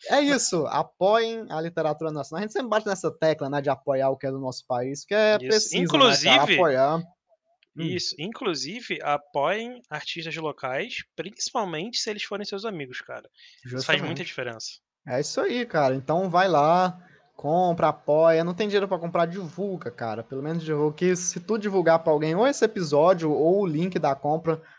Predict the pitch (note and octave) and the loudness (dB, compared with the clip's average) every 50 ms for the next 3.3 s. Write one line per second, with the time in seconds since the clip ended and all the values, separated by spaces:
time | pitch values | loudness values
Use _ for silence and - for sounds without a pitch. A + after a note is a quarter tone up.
0 | _ _ - D#3+ E3+ F3 F3 F3 F3 E3+ E3 E3 D#3+ D#3 D3+ D3+ D3+ D#3 D3+ D3+ | _ _ -4 -4 -2 0 0 0 2 2 2 2 2 2 2 0 0 0 0 0
1 | D3+ - D3+ D3 D3+ D3+ D3 C#3+ C3+ - - - B2 A#2+ B2+ B2 B2 C3+ D3+ E3 | -2 -4 -6 -4 0 0 2 2 0 -2 -4 -6 -4 -4 -4 -4 -2 0 0 -2
2 | E3 D#3+ E3 D#3+ D#3+ _ _ _ _ _ _ _ _ _ - - B2+ D3 D#3+ F3+ | -2 -4 -6 -8 -8 _ _ _ _ _ _ _ _ _ -6 0 2 4 6 6
3 | F#3 F3+ E3 D3 - - | 8 6 6 4 2 -2